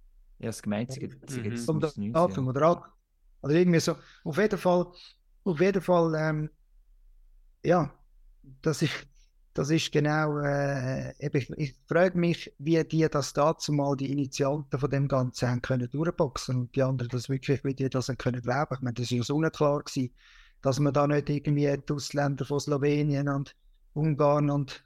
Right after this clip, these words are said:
Speaker 2: England hat, oder? Also, ich meine, äh, also,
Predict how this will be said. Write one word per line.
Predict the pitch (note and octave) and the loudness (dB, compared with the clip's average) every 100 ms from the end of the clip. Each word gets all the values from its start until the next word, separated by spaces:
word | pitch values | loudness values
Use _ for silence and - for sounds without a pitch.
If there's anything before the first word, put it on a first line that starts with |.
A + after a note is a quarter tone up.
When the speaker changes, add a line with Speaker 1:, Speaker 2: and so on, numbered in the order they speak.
| - | -4
Speaker 2:
England | D3 D#3 D3 D3 D#3 | 0 2 2 0 0
hat, | C3 - | -2 -2
oder? | B2+ B2+ | -4 -2
Also, | B2 A#2 | -4 -4
ich | C3 | -4
meine, | C3 B2 - _ _ - _ _ _ | -2 -4 -10 _ _ -20 _ _ _
äh, | C3+ - - - - _ | -4 -4 -8 -18 -20 _
also, | D3 D3 | -2 0